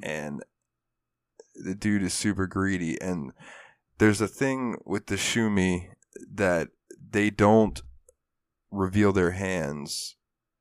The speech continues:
because, like, their hands are reveal-, like, are, like, sacred because you work with your hands and all that stuff. So, like, they don't really show you their hands a lot.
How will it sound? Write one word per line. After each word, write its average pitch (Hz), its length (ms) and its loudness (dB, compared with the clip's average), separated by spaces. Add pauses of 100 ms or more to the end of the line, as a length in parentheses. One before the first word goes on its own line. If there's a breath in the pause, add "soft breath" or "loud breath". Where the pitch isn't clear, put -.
(280)
because, 95 420 -6
like, 95 140 -2
their 92 220 2
hands 95 380 -2
are 85 540 -2
reveal-, 92 480 -8
like, 87 240 -6
are, 90 140 -2
like, 80 180 -6
sacred 87 460 0
because 95 300 -10
you 85 100 -8
work 92 240 -6
with 90 160 -12
your 78 120 -6
hands 67 420 -8
and 80 100 -8
all 76 80 -4
that - 120 -8
stuff. - 180 -8
So, - 100 -4
like, 85 200 0
they 101 100 2
don't 95 180 2
really 95 220 4
show 101 320 2
you 95 180 0
their 82 140 0
hands 78 320 -6
a - 60 -6
lot. 53 240 -4